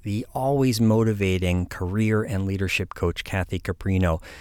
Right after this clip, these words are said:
about how lots of people were thinking about or changing their jobs and considering how to incorporate their passions into what they were going to do next. And of course, Kathy had great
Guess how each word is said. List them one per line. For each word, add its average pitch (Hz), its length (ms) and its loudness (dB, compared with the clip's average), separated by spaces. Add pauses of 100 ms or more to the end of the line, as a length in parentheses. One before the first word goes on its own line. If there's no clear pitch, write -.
(160)
about 104 320 4
how 101 140 2
lots 127 320 0
of 127 120 -4
people 117 320 0
were 85 220 0
thinking 139 480 -2
about 107 440 0
or 87 320 -2
changing 117 600 0
their 92 140 0
jobs 82 600 -4
and 95 280 0 (360)
considering 147 580 2
how 113 300 -4
to 110 320 -2
incorporate 101 840 -4
their 92 220 0 (380)
passions 92 720 0
into 95 560 -2
what 87 300 -2
they 95 100 -4
were 90 140 -2
going 82 380 -4
to - 180 -10
do 80 420 -6
next. - 640 -8
And 117 180 2
of - 140 -6
course, 170 400 4 (720)
Kathy 113 440 0
had 92 260 -2
great 104 380 2